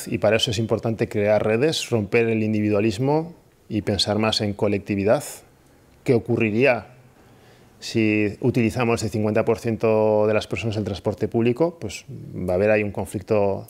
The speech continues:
laboral, social, etcétera. Hay que dar respuesta como colectividad a eso. La segunda cuestión, que alguno dirá, "Esto no tiene que ver con energía". Igual habría que empezar a pensar en cómo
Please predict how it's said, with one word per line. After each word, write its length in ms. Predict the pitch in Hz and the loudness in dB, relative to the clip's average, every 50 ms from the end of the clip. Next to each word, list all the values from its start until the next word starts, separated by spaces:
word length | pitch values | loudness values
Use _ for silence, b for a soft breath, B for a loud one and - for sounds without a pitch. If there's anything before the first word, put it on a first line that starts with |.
| - _ | -18 _
laboral, 580 | - 117 98 90 92 92 95 104 113 113 113 110 | -2 0 2 2 4 4 4 4 4 4 4 2
social, 440 | - - 110 104 - - 107 101 98 | -2 -4 -8 -8 -4 -2 0 0 0
etcétera. 400 | 92 90 139 160 156 - - - - _ b b b b b b b b b b b | 0 -2 -4 -4 -4 -4 -6 -8 -10 _ b b b b b b b b b b b
Hay 120 | b 113 - | b -4 -2
que 100 | - 120 | 0 0
dar 100 | 107 98 | 0 -2
respuesta 540 | 104 98 - - 135 - - - 104 95 - | -4 -6 -4 -4 -4 -2 0 0 0 0 0
como 340 | - 117 107 107 107 101 | -2 0 2 2 0 0
colectividad 640 | - 110 104 104 98 - 110 101 104 110 113 - - 95 | 0 0 0 0 0 -2 -2 -2 0 0 0 0 -2 -2
a 60 | 101 | -4
eso. 300 | 113 - 185 208 240 - B B B B B B B B B B B B B B B B B B B B B B B B B B B - - - | -2 -2 -4 -6 -6 -8 B B B B B B B B B B B B B B B B B B B B B B B B B B B -20 -12 -2
La 180 | - 143 120 | 2 4 4
segunda 380 | 104 110 113 110 117 127 127 123 | 4 4 2 2 4 4 4 4
cuestión, 420 | - 139 127 - - 175 175 143 | 4 2 2 4 6 6 6 4
que 140 | 110 - - | 2 0 0
alguno 200 | 107 104 117 113 110 | 2 2 2 2 2
dirá, 180 | 107 107 104 | 4 2 2
"Esto 180 | 98 - - 131 | 2 2 0 0
no 80 | 120 | 0
tiene 160 | 107 117 113 110 | 2 2 2 2
que 100 | 117 110 | 4 2
ver 120 | 110 110 | 2 2
con 160 | - 113 110 | 2 2 2
energía". 500 | 107 107 107 104 - - 156 143 113 98 - B B B B B B B B | 2 2 0 2 2 4 4 4 4 2 -2 B B B B B B B B
Igual 280 | 139 113 110 120 123 | 0 2 4 4 4
habría 160 | 123 123 117 | 4 4 2
que 80 | 123 131 | 2 0
empezar 280 | 117 127 120 - 131 123 | -2 -2 -2 2 2 4
a 80 | 120 113 | 4 4
pensar 340 | 123 120 110 - 135 131 123 | 2 0 0 2 2 4 4
en 80 | 110 | 2
cómo 480 | 107 - 120 120 120 117 117 113 110 - | 0 0 0 2 4 4 4 4 2 0